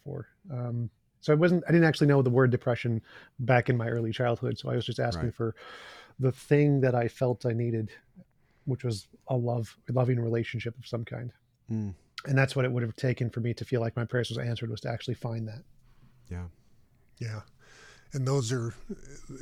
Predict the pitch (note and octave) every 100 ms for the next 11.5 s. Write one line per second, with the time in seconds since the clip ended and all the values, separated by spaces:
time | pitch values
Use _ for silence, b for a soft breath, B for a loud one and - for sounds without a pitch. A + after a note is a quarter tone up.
0 | - A#2+ B2 G#2+ A#2 - B2+ A2+ A2 G2+
1 | - - - - _ C#3+ B2 A2+ A2 G#2+
2 | A#2+ - A2+ A#2+ B2 A#2+ - C#3+ C3 G#2+
3 | A2 D3 B2+ G#2 G#2+ - A#2+ A#2+ - D3
4 | A#2 A2 A#2+ B2 - C#3 B2+ A#2 A#2+ B2
5 | A2+ C3+ A#2+ A2+ A#2 - - - B2+ A2
6 | - - _ - - B2+ F#2+ - _ -
7 | - F#2 - - - _ - A2+ G2+ F#2+
8 | F#2 F#2 - - A#2+ F#2+ G#2 G#2 G2+ -
9 | A2 A#2 F#2+ - B2 A2 G#2 F#2+ F2+ B
10 | B B B B B B B - B2 A2+
11 | G#2 A#2 - C3 A#2